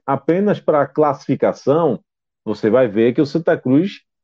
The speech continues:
fez a parte dele, está fazendo a parte dele, né? Se você perguntasse a qualquer torcedor do Santa Cruz, antes de começar a Série D, antes, ó, você fica satisfeito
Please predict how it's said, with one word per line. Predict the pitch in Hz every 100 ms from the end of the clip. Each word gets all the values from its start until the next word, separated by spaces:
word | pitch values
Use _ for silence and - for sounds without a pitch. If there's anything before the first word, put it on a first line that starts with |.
| _
fez | 147 131 151
a |
parte | 156 165 165
dele, | 202 190 156
está | 104 - 123
fazendo | 143 117 95 147 151
a |
parte | - 113 101
dele, | 104 90 73 69 _ _ _ -
né? | 95 143 - _ _ _
Se | - 180
você | 226 226 294
perguntasse | 302 254 233 135 123 113 - - _ _
a | 117
qualquer | - 156 - 214
torcedor | 220 190 196 160
do | 165
Santa | 139 175 151
Cruz, | - 110 104 -
antes | 190 233 262 -
de | 214
começar | 208 196 143 165
a |
Série | 147 160 160
D, | 143 101 85 - _ _ _ -
antes, | 165 123 - _ _ _ -
ó, | 175 196
você | 196 226 240
fica | 262 254
satisfeito | 214 233 190 - - 143 139 143